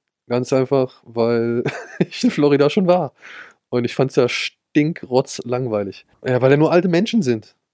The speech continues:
Und dementsprechend, ähm, ja, ist da, geht da nix ab. Und jetzt, jetzt mal ehrlich, Miami, ja, ja, da geht was ab, aber das ist etwas, was man nicht unbedingt jeden Tag auf der Straße erleben will, so.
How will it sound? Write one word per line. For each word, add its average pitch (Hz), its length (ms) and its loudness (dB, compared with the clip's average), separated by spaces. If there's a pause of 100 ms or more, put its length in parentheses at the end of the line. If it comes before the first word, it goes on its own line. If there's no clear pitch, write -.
Und 113 160 -8
dementsprechend, 135 880 0
ähm, 127 560 -2 (180)
ja, 131 380 -2 (120)
ist - 200 -8
da, 131 100 2
geht 127 160 0
da 143 60 4
nix 139 180 -2
ab. - 180 -8 (640)
Und 117 240 -2
jetzt, - 260 -4
jetzt - 200 -8
mal 123 100 2
ehrlich, 143 380 2
Miami, 120 640 0 (100)
ja, 117 300 -4 (300)
ja, 113 200 -2
da 123 100 0
geht 120 180 0
was 120 160 2
ab, 131 260 -4
aber 117 160 0
das 113 140 -4
ist 113 100 -6
etwas, 117 340 -2
was 113 120 -4
man 117 100 -2
nicht 117 140 -2
unbedingt 117 300 -2
jeden 117 140 0
Tag 117 100 -2
auf 117 100 0
der 120 80 2
Straße 113 320 -2
erleben 127 320 0
will, 107 160 -4
so. 101 200 -10